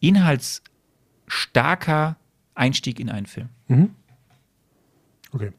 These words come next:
Speaker 2: Also er hat auf jeden Fall funktioniert, dieser Einstieg. Das muss man, muss man schon sagen. Mir hat aber nicht alles daran gefallen, aber er hat funktioniert.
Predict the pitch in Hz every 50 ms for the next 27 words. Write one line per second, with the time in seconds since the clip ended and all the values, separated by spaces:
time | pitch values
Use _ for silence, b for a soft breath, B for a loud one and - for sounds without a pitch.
0 | _ - 127 139 156 160 175 151 127 147 160 160 147 - 131 151 147 147 139 -
1 | 143 139 - - 113 113 131 143 - 113 95 104 95 90 95 - - 120 - 143
2 | 127 - 139 131 98 127 101 107 117 117 120 - _ - 117 123 131 - 123 110
3 | - - 107 95 98 92 98 101 101 95 98 101 107 127 - 104 107 104 101 -
4 | 98 113 123 113 - - 107 110 101 95 - 107 101 101 98 92 95 95 95 -
5 | - - - - - - - - - -